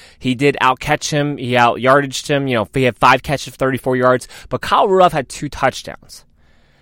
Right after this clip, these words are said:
This is now, I believe, the third week in a row that Kyle Rudolph has scored.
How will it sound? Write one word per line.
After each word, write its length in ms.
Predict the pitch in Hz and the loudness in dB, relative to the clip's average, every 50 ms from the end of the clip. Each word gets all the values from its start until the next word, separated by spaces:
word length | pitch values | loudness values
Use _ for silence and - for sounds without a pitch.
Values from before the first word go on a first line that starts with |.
| _ _ _ _ _ _ - | _ _ _ _ _ _ 2
This 220 | 185 226 233 - | 2 2 2 2
is 200 | 349 349 302 262 _ _ _ _ _ _ _ _ _ | 0 -2 -2 -4 _ _ _ _ _ _ _ _ _
now, 380 | - 170 220 233 220 214 185 - _ _ _ - | -2 2 4 6 6 4 2 0 _ _ _ -2
I 80 | 147 | 0
believe, 240 | 151 175 190 208 196 | 2 2 2 2 0
the 80 | 160 147 | -2 -4
third 300 | - - 185 190 185 185 | -2 0 2 2 2 2
week 160 | 202 185 190 | 0 0 0
in 80 | 180 | 0
a 20 | 180 | 4
row 160 | 175 170 170 | 4 6 6
that 100 | 170 165 | 4 4
Kyle 280 | - - 165 160 156 139 | 2 2 2 4 4 4
Rudolph 280 | 139 147 156 156 156 | 2 4 4 4 2
has 140 | - 147 123 | 0 -4 -8
scored. 500 | - - - - 139 143 151 175 180 185 | -8 -8 -6 -4 -2 0 0 -2 -2 -6